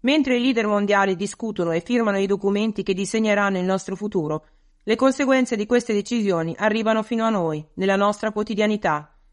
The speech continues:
Le guerre, le crisi economiche e i cambiamenti climatici influenzano la nostra vita più di quanto possiamo immaginare.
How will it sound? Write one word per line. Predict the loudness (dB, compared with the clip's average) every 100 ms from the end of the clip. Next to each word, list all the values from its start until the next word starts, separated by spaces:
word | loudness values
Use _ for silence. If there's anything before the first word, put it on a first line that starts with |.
| _ _
Le | -4 0
guerre, | 2 2 0 -4 -4
le | -4
crisi | 0 0 0
economiche | -2 0 0 0 -2 -2
e | 0
i |
cambiamenti | 0 -2 0 0 -2 -2
climatici | -2 0 0 -2 -4 -4
influenzano | -2 0 0 0 0 0
la | 2
nostra | 0 0 -4
vita | -4 -2 -4
più | -2 -2
di | 0
quanto | 0 0 -2
possiamo | -4 -2 0 0
immaginare. | 0 -2 0 0 -2 -6